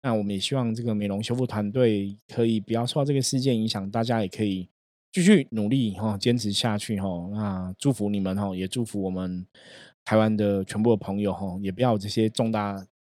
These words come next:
灾难发生啊，最好是，对，当然最好是不要有重大灾难发生，那不需要这些人来帮忙，我觉得这是一个最好的结果啦。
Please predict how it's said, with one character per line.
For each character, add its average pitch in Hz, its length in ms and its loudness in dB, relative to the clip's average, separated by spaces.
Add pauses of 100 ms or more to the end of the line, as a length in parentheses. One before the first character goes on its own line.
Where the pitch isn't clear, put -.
灾 110 160 0
难 107 240 0
发 104 200 0
生 104 300 -2
啊， 98 220 -4
最 123 120 0
好 98 160 -4
是， 104 400 -2 (580)
对， 113 120 2
当 143 160 -2
然 123 80 0
最 127 140 2
好 104 100 2
是 120 160 0
不 104 180 -6
要 113 160 2
有 107 80 2
重 107 160 -2
大 110 80 0
灾 107 140 -2
难 104 160 -2
发 101 160 -4
生， 104 220 -2
那 107 160 0
不 101 180 -6
需 113 220 -2
要 110 160 2
这 110 100 -6
些 110 160 -2
人 95 160 -2
来 92 200 -6 (100)
帮 107 180 -4
忙， 92 180 -8
我 92 80 -10
觉 104 140 -6
得 101 60 -6
这 110 80 -4
是 110 100 -4
一 110 40 -2
个 104 100 -2
最 110 160 -2
好 95 120 -4
的 92 140 -4
结 90 280 -6
果 92 220 -10
啦。 82 180 -10